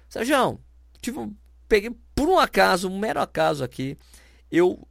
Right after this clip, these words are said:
vi as, uma entrada ao vivo sua aqui no Sport T V, você falando do Flamengo, depois falando disso aqui, lá, lá. Eu vou, vou te dar um toque assim, cara, porque você tá falando muito a palavra né." Eu contei, Sérgio, você falou doze vezes quando você tava falando do Flamengo.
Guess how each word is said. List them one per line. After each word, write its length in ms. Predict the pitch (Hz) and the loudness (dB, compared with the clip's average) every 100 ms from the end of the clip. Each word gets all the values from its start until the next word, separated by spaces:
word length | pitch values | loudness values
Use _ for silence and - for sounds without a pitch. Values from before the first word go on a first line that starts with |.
| _ - | _ -20
vi 580 | 131 143 151 151 151 | -14 -6 -2 0 0
as, 140 | 143 131 | -2 -4
uma 220 | 120 135 | -6 -6
entrada 320 | 127 135 135 | -2 -2 0
ao 100 | 139 | -2
vivo 320 | 110 127 95 | 0 -2 -2
sua 400 | 87 - 95 85 - | -8 -10 -10 -12 -18
aqui 300 | - 104 - | -20 -14 -8
no 80 | 101 | -8
Sport 240 | 101 107 - | -8 -10 -10
T 80 | |
V, 440 | 92 120 123 110 95 - - _ - | -6 -2 -2 -2 -6 -18 -20 _ -12
você 240 | 101 117 | -8 -8
falando 420 | - 110 120 104 | -6 -4 -4 -6
do 80 | 95 | -10
Flamengo, 560 | - 107 92 120 127 104 | -8 -8 -4 -2 -2 -4
depois 200 | 95 104 | -8 -8
falando 260 | 107 104 | -6 -6
disso 200 | 107 107 | -8 -8
aqui, 120 | 107 | -8
lá, 120 | 117 131 | -6 -6
lá. 140 | 156 - - - - _ _ _ | -8 -12 -20 -20 -20 _ _ _
Eu 160 | - 165 | -4 -2
vou, 260 | 180 226 - 69 | -2 -6 -6 -18
vou 180 | 143 208 | -10 -10
te 140 | - | -4
dar 80 | 233 | -4
um 100 | 214 | -4
toque 400 | - 175 190 180 | -2 0 0 0
assim, 220 | 127 196 | -4 -4
cara, 180 | 190 175 | -4 -6
porque 220 | - - | -6 -8
você 240 | 196 196 196 | -6 -6 -6
tá 120 | 208 | -8
falando 460 | - 190 190 214 | -6 -6 -4 -4
muito 360 | 196 175 226 226 | -4 -2 -4 -4
a 40 | |
palavra 400 | 202 190 180 208 | -4 -2 -2 -4
né." 300 | 190 147 156 - - _ _ _ - | -6 -2 -4 -4 -20 _ _ _ 0
Eu 160 | 156 190 | 4 4
contei, 600 | - 247 214 185 214 170 | 4 -4 2 6 6 6
Sérgio, 380 | - 95 87 | 0 -2 -4
você 140 | 95 160 | -8 -4
falou 340 | 165 175 185 - | -2 0 -2 -4
doze 440 | 120 190 220 175 | 2 4 4 0
vezes 460 | 127 127 110 92 - | 0 0 0 -4 -10
quando 180 | - | -8
você 80 | 117 | -8
tava 160 | 123 110 | -6 -6
falando 400 | - 101 95 92 | -6 -8 -8 -10
do 240 | 95 92 | -10 -10
Flamengo. 420 | - 101 92 82 | -10 -10 -10 -12